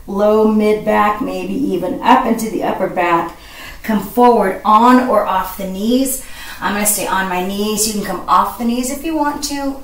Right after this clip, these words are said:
Just gonna alternate it. Get ready for your push-up. On or off the knees.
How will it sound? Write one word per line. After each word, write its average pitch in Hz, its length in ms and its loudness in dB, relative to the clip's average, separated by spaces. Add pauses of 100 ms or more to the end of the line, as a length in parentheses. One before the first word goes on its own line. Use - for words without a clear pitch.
Just - 160 -8
gonna 196 160 -6
alternate 202 560 -2
it. 277 260 0 (1400)
Get - 200 -6
ready 185 200 -2
for 196 140 -8
your 175 180 -4
push-up. - 640 0 (640)
On 196 200 4
or 185 120 -2
off - 280 -2
the 170 100 -8
knees. 269 640 4